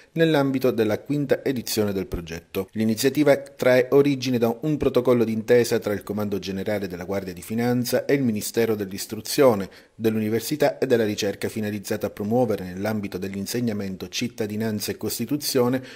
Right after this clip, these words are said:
un programma di attività a favore degli studenti della scuola primaria e secondaria.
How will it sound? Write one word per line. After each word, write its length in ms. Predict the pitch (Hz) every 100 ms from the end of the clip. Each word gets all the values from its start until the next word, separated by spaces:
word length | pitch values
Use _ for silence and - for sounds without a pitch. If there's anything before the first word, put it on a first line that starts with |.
| -
un 160 | - 170
programma 520 | 151 120 120 110 107
di 140 | 104 110
attività 560 | 131 127 143 160 127 -
a 60 | 123
favore 400 | - 123 127 104
degli 220 | 101 95
studenti 500 | - 139 110 98 98
della 220 | 98 98
scuola 380 | - - 135 98
primaria 380 | 139 120 95 95
e 100 | -
secondaria. 720 | 98 92 87 85 85 92 95